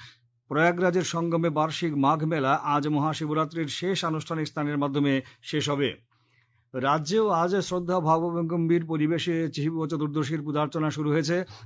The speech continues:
বিভিন্ন শিব মন্দির ও শিববাড়িতে এই উপলক্ষে বিশেষ পূজার্চনার আয়োজন করা হয়েছে। উদয়পুরের মহাদেব বাড়ি, আগরতলার আসাম রাইফেল শিববাড়ি, সেন্ট্রাল রোডস্থিত শিববাড়ি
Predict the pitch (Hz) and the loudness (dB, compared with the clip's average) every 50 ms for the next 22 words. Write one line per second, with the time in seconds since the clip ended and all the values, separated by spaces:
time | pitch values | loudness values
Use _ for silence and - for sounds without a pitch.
0 | - 143 151 151 165 170 170 165 156 - - 170 170 170 180 175 175 170 175 170 | -2 0 2 2 2 2 2 0 0 0 -2 -2 0 0 -2 -2 0 0 0 0
1 | 170 147 - 165 156 151 151 165 170 180 170 160 147 143 151 151 143 156 156 160 | 0 0 0 -2 -2 0 0 2 2 0 0 2 2 2 2 2 2 0 0 -2
2 | 151 156 160 156 151 151 143 - 180 165 131 151 151 143 151 156 151 156 175 160 | -2 -2 -2 -2 0 -2 -2 -2 -4 -6 -6 -6 -4 0 0 0 0 0 0 2
3 | 156 156 151 143 - - _ _ - 127 139 151 139 156 156 147 151 147 139 143 | 2 2 2 0 -4 -10 _ _ 2 4 4 4 6 4 4 4 4 2 2 2
4 | 160 139 127 131 110 98 - - - _ - 151 151 175 185 190 180 190 190 190 | 2 0 0 -2 -2 -4 -8 -14 -16 _ -2 2 4 6 6 6 6 4 4 4
5 | 185 170 151 147 165 160 170 170 160 156 156 160 165 160 156 147 151 156 156 170 | 4 4 4 4 4 2 2 2 2 2 4 4 4 2 2 2 0 -2 -2 0
6 | 160 156 151 151 143 139 - 165 156 156 151 139 127 165 160 139 - 160 151 151 | 0 2 2 2 0 0 0 0 0 0 0 0 0 -2 -2 -2 -2 -2 -2 0
7 | 147 156 156 160 170 170 170 - - _ - - 165 160 165 170 160 185 180 180 | 2 2 4 4 4 2 0 -6 -16 _ -6 -2 0 2 2 2 2 2 2 2
8 | 165 165 156 170 165 165 - 165 151 170 170 170 170 - _ _ - - 170 165 | 2 2 2 0 0 0 -2 0 2 4 4 4 2 -2 _ _ -4 0 0 0
9 | 165 160 170 170 175 185 | 2 4 4 6 6 6